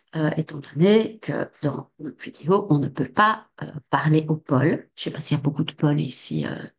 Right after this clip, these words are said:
là. On peut pas parler, euh, de beaucoup de Paul et d'éthique, et vous mettez les deux ensemble, et vous comprendrez.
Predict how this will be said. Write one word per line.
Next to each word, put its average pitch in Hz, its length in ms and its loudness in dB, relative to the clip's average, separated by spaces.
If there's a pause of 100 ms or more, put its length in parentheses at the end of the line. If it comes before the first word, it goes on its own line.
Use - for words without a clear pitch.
(100)
là. 226 180 -8 (360)
On - 40 -20
peut 185 100 -4
pas 254 120 2
parler, 233 520 -4
euh, 170 160 -8
de 160 100 -4
beaucoup 190 300 -10
de - 80 -20
Paul 294 380 2 (180)
et 302 180 2
d'éthique, 285 680 -6
et 208 140 -2
vous 196 100 -2
mettez 190 300 0
les 247 120 0
deux 247 140 -4
ensemble, 214 840 -4
et 196 100 -6
vous 208 100 -10
comprendrez. 208 760 -2